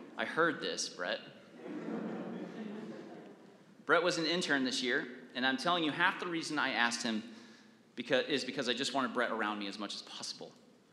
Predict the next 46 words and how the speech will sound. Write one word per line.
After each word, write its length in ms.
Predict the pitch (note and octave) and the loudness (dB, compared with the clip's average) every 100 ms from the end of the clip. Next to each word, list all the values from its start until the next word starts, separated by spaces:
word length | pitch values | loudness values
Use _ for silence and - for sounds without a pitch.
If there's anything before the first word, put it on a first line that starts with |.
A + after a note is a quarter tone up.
| _ _ _ _ - | _ _ _ _ -20
He 160 | - E3+ | -8 -4
brings 400 | D3 F3 F#3 C3 | 0 2 2 0
genuine 460 | A2 D3+ E3 D#3+ C3 | 2 2 4 2 2
joy 420 | B2 A#2+ A2+ A#2+ - - - - | 2 4 2 0 -6 -14 -14 -6
to 100 | A#2+ | 2
my 120 | A2 | 4
life 400 | G#2 C#3 D3+ - | 6 4 2 -2
and 100 | B2+ | -6
to 100 | A#2 | -4
this 160 | G#2+ G#2 | -4 -4
church. 480 | - E2+ - - - - - - - - - - - | -2 -4 -6 -10 -14 -18 -20 -20 -20 -20 -20 -20 -12
Brett, 200 | A#2 D3+ C#3 | 2 4 6
I 80 | D#3+ | 4
name 200 | F3+ A3 | 4 4
in 80 | |
you 100 | G3 | 2
the 80 | D3+ | 2
gift 240 | C3+ C#3+ A#2+ | 0 -2 -2
of 80 | |
service. 680 | A2+ A2+ A2 - - - - - - - - - _ - - - _ _ | -2 -2 -4 -6 -6 -4 -6 -10 -20 -20 -20 -20 _ -20 -20 -20 _ _
Often 300 | D#3+ G#3+ A#3 | 4 4 2
we 60 | A3 | 0
think 180 | A3 F#3 | 2 4
about 140 | D#3+ | 4
service 280 | - D#3 C3 | 4 0 0
as 80 | C3 | -2
someone 400 | F3 E3 D#3 C#3 - - - - - | 2 6 6 4 -2 -12 -14 -12 2
willing 320 | D#3+ F#3+ F#3 | 6 6 4
to 100 | F3+ | 2
do 120 | F3+ | 2
the 100 | E3+ | 2
dirty 360 | C3+ D#3+ D#3+ B2+ | 4 4 6 4
work 300 | B2+ B2 B2 | 4 2 6
while 200 | A#2+ A2+ | 6 6
other 180 | C#3+ C#3 | 4 4
more 180 | C3+ C3 | 4 2
pretentious 480 | C#3 C3 F3 C3 - | 0 0 0 0 -4
people 540 | B2+ A#2 A#2+ B2 - | -4 -2 -2 -2 -2
don't 220 | C#3+ C#3 | 0 2
get, 300 | C3+ C3+ C#3 | 2 -2 2
don't 120 | C#3+ C#3+ | 4 4
wanna 120 | C3 | 4
get 80 | A#2+ | 2
their 100 | A2 | 0
hands 280 | A#2 A2 G2+ | 0 0 -2
dirty. 320 | E2+ D#2+ | -4 -6